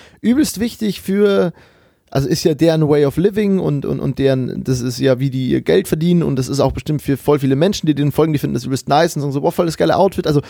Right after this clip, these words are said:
ist ja auch ein Hobby, das ich, oder n-, n-, eine Lebensentscheidung oder ein Stil, den möchte ich never so diskreditieren oder irgendwie, äh, <laughs> runtermachen. Ich meine nur, ich bin, ich bin dann halt schnell an dem Punkt, wo ich mir denk,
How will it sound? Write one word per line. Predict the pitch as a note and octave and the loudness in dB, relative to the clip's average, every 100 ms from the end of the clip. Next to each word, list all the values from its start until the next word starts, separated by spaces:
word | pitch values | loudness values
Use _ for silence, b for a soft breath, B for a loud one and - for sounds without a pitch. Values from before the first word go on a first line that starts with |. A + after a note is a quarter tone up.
| B | B
ist | - - | -2 0
ja | - | 2
auch | G3 | 2
ein | G3 F3 | 2 2
Hobby, | F#3 E3+ | 2 0
das | C#3 | -2
ich, | C#3+ | -2
oder | C3+ C#3 - B B | 0 0 -2 B B
n-, | C3 - F2+ C3 | -10 -8 -6 -4
n-, | |
eine | G#2+ C3+ | 0 2
Lebensentscheidung | B2+ A3+ G#3+ D#3+ D3+ C#3 C#3+ B2+ | 4 2 2 0 2 2 2 2
oder | B2+ | 2
ein | B2 | 0
Stil, | - F3+ D#3+ | -2 0 2
den | C3 | 2
möchte | C#3 D#3+ | 0 -2
ich | C3+ | -4
never | C#3 D3 D#3 G#3+ D3 A#2 | -4 0 0 2 2 2
so | B2+ B2 A#2+ G#2+ G#2 A#2+ A#2 - C#3 | 2 2 0 -4 -12 -16 -18 -18 -12
diskreditieren | C3+ B2 - C3+ A#2 - A3 G3 B2+ | -6 -6 -4 -4 -4 0 2 4 2
oder | A2+ | 2
irgendwie, | A#2 A#2+ A#2+ A#2+ A#2+ A#2 B B B B | 2 2 0 0 0 0 B B B B
äh, | - B2+ B2+ A#2+ - | -2 2 4 4 2
<laughs> | |
runtermachen. | A#2+ E3 B3+ F3+ A#2 G2+ A2 G#2+ B B B - | 0 0 2 0 -2 -4 -4 -8 B B B -6
Ich | B2+ | 0
meine | E3 G3 G3 | 2 2 4
nur, | G3+ G3+ | 2 2
ich | F3+ - | 0 -2
bin, | - | -2
ich | - F3+ | 0 0
bin | - G3 | 0 0
dann | F#3 | 2
halt | F3+ - | 2 2
schnell | F3 F3+ | 2 2
an | F3 | 2
dem | D#3 | 4
Punkt, | F#3 F3+ | 2 2
wo | E3+ | -2
ich | |
mir | D#3+ | 0
denk, | D#3+ D#3 | 0 -2